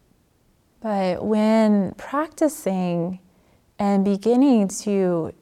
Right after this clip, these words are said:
really step into the interconnection of life, all things are alive. That's even, you can drop that into your heart stream as a inquiry. All things are alive. What does that mean? How do I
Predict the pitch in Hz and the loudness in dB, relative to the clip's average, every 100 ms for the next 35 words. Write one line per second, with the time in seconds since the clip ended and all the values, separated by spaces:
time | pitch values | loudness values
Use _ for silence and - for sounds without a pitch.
0 | - - - 208 208 202 185 180 - - | -20 -16 -4 0 0 0 0 -2 -6 -6
1 | - 208 208 - 214 240 233 - 196 185 | -2 -2 -2 -2 2 2 0 -4 -2 -2
2 | 185 175 170 - 208 - 202 - 190 202 | -2 -2 -4 -4 -4 -4 -8 -6 -6 -6
3 | - - 214 170 190 - 165 175 - 214 | -8 -6 -4 -4 -4 -4 -4 -6 -6 -2
4 | 262 302 - 320 - 214 233 240 190 175 | -2 -2 -6 -6 -4 -2 -2 -2 -2 -6
5 | 214 247 190 214 _ _ _ _ _ _ | -10 -12 -16 -18 _ _ _ _ _ _
6 | _ _ _ _ _ _ _ _ _ _ | _ _ _ _ _ _ _ _ _ _
7 | _ 240 247 320 339 294 220 - - - | _ 2 4 4 6 6 4 -2 -10 -4
8 | 240 240 208 220 220 220 220 202 190 208 | 0 2 4 6 4 4 2 4 4 2
9 | 226 220 - 190 175 185 131 - - 175 | 2 0 -2 -2 0 0 -2 -6 -6 -4
10 | 160 160 - 185 190 - - 208 _ _ | -4 -6 -8 -6 -6 -6 -8 -14 _ _
11 | - 220 - - - - 220 220 _ - | -4 -2 -2 -8 -8 -10 -12 -16 _ -4
12 | 247 254 302 302 - 240 247 240 233 226 | -4 -6 -4 -2 -2 -2 0 0 0 -2
13 | 165 - 190 - 294 - 294 226 214 233 | -4 -6 -8 -8 -10 -6 -4 -4 -2 -4
14 | - 190 196 220 220 240 247 220 202 202 | -6 -12 -6 0 4 4 2 2 4 2
15 | 196 | 0